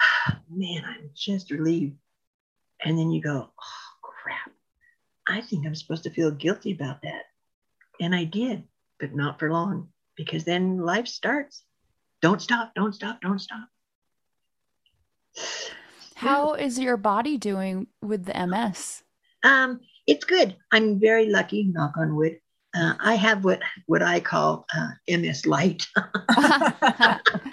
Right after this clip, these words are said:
Speaker 1: I know that it's a terrible thing and it can do awful things. But for some reason, God just said, "I'm just gonna give you a little bit of M S. It's just gonna <laughs> smack you around a little bit, uh, just enough to know, to keep you from,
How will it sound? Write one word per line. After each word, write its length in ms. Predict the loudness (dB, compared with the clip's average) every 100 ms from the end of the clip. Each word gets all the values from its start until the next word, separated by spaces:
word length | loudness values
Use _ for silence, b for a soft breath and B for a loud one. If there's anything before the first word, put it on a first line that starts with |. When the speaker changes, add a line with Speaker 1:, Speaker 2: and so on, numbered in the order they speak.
| -6 B B _ 4
Speaker 1:
I 220 | 6 6
know 380 | 4 6 4 4
that 140 | 4 2
it's 180 | 2
a 60 | -2
terrible 560 | 0 2 4 2 -2 -4
thing 220 | -4 -4 -4
and 160 | -4
it 120 | -4 -6 -6
can 220 | -4 0
do 300 | 2 2 2 -4
awful 400 | -4 -2 -4 -6
things. 360 | -4 -4 -6 -12 B B B B B 2
But 200 | 2 2
for 120 | 2
some 220 | 2 2
reason, 460 | 2 0 0 -2 0
God 300 | 2 2 2
just 240 | -2 0
said, 240 | 2 2 0 _ -4
"I'm 140 | -2 -2
just 160 | -6
gonna 160 | -4 -2
give 140 | 0
you 140 | 0 2
a 20 |
little 260 | 2 2 0
bit 160 | -2
of 60 | -2
M 160 | -6 -10 -12
S. 160 | -16 -10 -8
It's 180 | -6
just 220 | -2 -2 0
gonna 160 | -4
<laughs> 140 | -6 -6
smack 300 | -4 0 2
you 120 | 4
around 220 | 4 2
a 40 |
little 220 | 2 2 0
bit, 240 | -4 -6 _ _ _ B B B B -2
uh, 100 | -2
just 300 | -2 -4 2
enough 240 | 2 2
to 120 | 0
know, 240 | 0 0 -2 -4
to 160 | -4 -4 -4
keep 220 | 0 2 0
you 100 | 0
from, 380 | 0 0 -4